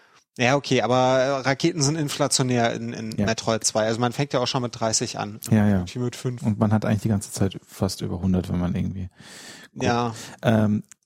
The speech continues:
Speaker 1: ja, aber was du gerade gesagt hast, äh, dass dann die Larven nochmal kommen, ähm, da ist ja, es gibt ja diesen ominösen Counter, wie gesagt, und dann spielst du halt diesen Counter runter und wenn du da halt auf eins bist, dann merkt die Queen halt, oh Scheiße, es gibt keine Metroids mehr und dann legt sie halt neue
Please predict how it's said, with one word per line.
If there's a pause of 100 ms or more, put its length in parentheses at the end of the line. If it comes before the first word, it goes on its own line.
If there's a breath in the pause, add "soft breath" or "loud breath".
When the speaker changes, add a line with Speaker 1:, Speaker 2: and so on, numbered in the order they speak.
(320)
Speaker 1:
ja,
aber
was
du
gerade
gesagt
hast,
äh,
dass
dann
die
Larven
nochmal
kommen,
ähm,
da
ist
ja,
es
gibt
ja
diesen
ominösen
Counter,
wie
gesagt,
und
dann (160)
spielst
du
halt
diesen
Counter
runter
und
wenn
du
da
halt
auf
eins
bist, (420 loud breath)
dann
merkt
die
Queen
halt,
oh
Scheiße, (100)
es
gibt
keine
Metroids
mehr
und
dann
legt
sie
halt
neue